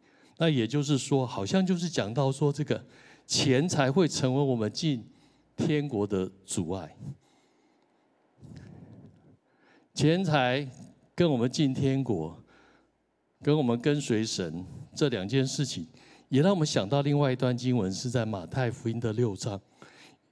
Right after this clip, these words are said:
这段经文说，“一个人不能侍奉两个主，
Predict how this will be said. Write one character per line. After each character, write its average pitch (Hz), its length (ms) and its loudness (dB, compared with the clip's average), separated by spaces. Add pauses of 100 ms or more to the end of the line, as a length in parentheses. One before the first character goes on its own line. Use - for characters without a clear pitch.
(160)
这 160 140 0
段 180 120 4
经 170 140 2
文 165 100 4
说 185 220 4
，“一 170 60 0
个 151 120 4
人 147 140 4
不 156 120 4
能 147 140 2
侍 147 280 0
奉 147 200 2
两 98 160 0
个 104 140 0
主， 92 240 -6